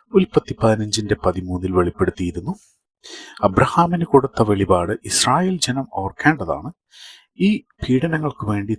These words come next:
തയ്യാറാവേണ്ടതുമായിരുന്നു. എന്നാൽ അങ്ങനെ അവർ തയ്യാറായില്ല എന്നാണ് എനിക്ക് മനസ്സിലാക്കുവാൻ സാധിക്കുന്നത്. ഒരുപക്ഷെ അബ്രഹാം ഈ വെളിപാട് അടുത്ത തലമുറയ്ക്ക് കൈമാറിയില്ലായിരിക്കാം, അല്ലെങ്കിൽ പിൻതലമുറക്കാർ അത് മറന്നുപോയതായിരിക്കാം.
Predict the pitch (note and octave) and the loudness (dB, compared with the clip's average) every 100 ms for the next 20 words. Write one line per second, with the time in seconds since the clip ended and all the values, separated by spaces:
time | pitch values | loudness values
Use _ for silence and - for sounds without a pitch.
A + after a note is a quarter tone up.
0 | - G2+ A2 A#2 G#2 G#2+ B2+ C3+ A2+ F#2+ | 0 2 2 2 0 0 0 -2 -4 -2
1 | E2+ F2 E2+ - _ _ _ - G2+ G2+ | -4 -4 -8 -14 _ _ _ -12 2 2
2 | G2 G2 A2 A2 - G2 G#2+ - - - | 2 -2 -4 -6 -8 -2 -2 -2 -12 -20
3 | - _ - F#2+ A2 D3 D#3 C#3+ C3 B2 | -20 _ -4 2 2 2 2 2 0 0
4 | D#3 - A2 A2 G#2+ G#2 F#2+ F#2+ F#2 - | -4 -4 -4 0 0 0 0 0 0 0
5 | F#2 - F2+ F2 - F2+ E2 - E2+ F2 | -2 0 -2 -2 -2 -2 -2 -8 -8 -6
6 | G3 - _ _ _ _ - - - F#3+ | -8 -10 _ _ _ _ -20 -20 2 4
7 | F#3+ E3+ - F2 - F2+ F2+ - C#3 A2+ | 6 4 2 2 0 -2 0 2 4 2
8 | E2 - G2 F#2+ F#2+ B2+ B2 G#2+ F#2 - | 0 -4 2 4 4 4 4 2 -2 -6
9 | - G2 A2+ - B2 - G2 G2+ B2+ D#3 | -2 2 2 2 -2 -2 -2 2 2 2
10 | B2+ F2 E2 E2 - C3+ - G2 G2+ G#2 | 0 0 -2 -2 -4 -4 -6 -12 -8 -8
11 | G2+ A2+ C#3 E3+ B2 G2+ F#2 F2 - - | -6 -4 -4 0 2 2 -2 -6 -2 -2
12 | - - F#2 F#2+ F#2 G2 A#2+ E3+ - G2 | -2 -10 -10 -12 -10 -2 0 2 4 2
13 | F2 E2 D2+ - _ | 2 -4 -10 -14 _